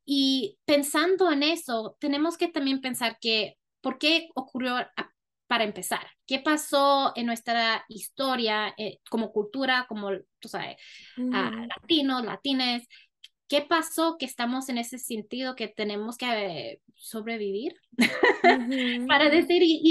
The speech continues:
Speaker 1: y si tú lo piensas, la, nuestra historia de abuso, de, cuando piensas de cómo nuestros países fueron colonizados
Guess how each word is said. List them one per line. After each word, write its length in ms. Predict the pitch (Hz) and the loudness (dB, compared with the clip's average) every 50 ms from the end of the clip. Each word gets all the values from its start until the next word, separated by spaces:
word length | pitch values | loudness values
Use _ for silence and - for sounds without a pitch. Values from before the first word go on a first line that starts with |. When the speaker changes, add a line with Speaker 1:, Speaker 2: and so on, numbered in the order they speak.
| 311 311 294 | 6 4 2
Speaker 1:
y 40 | 294 | 2
si 200 | - 339 311 320 | 4 4 4 4
tú 100 | 330 311 | 4 4
lo 180 | 320 320 320 | 4 4 4
piensas, 400 | - 349 370 440 453 - 415 349 | 4 2 2 2 0 0 0 2
la, 120 | 294 269 262 | 2 2 0
nuestra 300 | 262 262 269 - 320 320 | 0 -4 -4 -4 -6 -6
historia 460 | - - 311 339 359 359 330 285 247 | -4 -2 -2 -2 0 0 0 0 0
de 380 | 233 226 226 226 220 220 214 _ - - - - - - _ _ - | 0 0 0 0 -2 -4 -6 _ -18 -20 -20 -20 -20 -20 _ _ -4
abuso, 1000 | - 240 233 233 247 277 320 339 339 339 - - 302 269 254 247 240 233 226 220 | -2 0 0 0 0 2 2 2 2 2 0 0 2 2 2 2 0 0 0 0
de, 500 | 220 233 226 220 220 220 214 208 208 - _ _ _ _ - | -2 -4 -4 -4 -4 -4 -4 -6 -8 -10 _ _ _ _ -4
cuando 360 | - 320 311 311 302 294 - | -2 0 2 2 0 0 -2
piensas 460 | 320 302 302 339 339 392 392 392 330 | -2 -4 -4 -2 -2 0 0 0 0
de 400 | 330 349 320 294 269 254 247 240 - - - _ _ _ _ | 0 -2 -2 -2 -2 -4 -6 -10 -14 -20 -20 _ _ _ _
cómo 320 | - 277 269 262 262 262 254 | -2 0 2 2 2 2 0
nuestros 380 | 254 262 269 - - 302 302 - | -2 -2 -4 -4 -4 -4 -4 -2
países 460 | - 240 247 262 - 302 302 294 - | -4 -4 -4 -4 -4 -6 -6 -6 -6
fueron 640 | - 240 240 233 247 247 240 233 226 208 190 - _ | -8 -6 -4 -4 -2 -2 -2 -2 -4 -4 -8 -10 _
colonizados 1080 | - 254 240 247 247 240 226 202 - - 269 285 330 339 269 233 190 170 170 185 - | -4 -4 -2 -2 0 -2 -2 -4 -4 -2 0 2 2 4 2 2 -2 -2 -4 -8 -12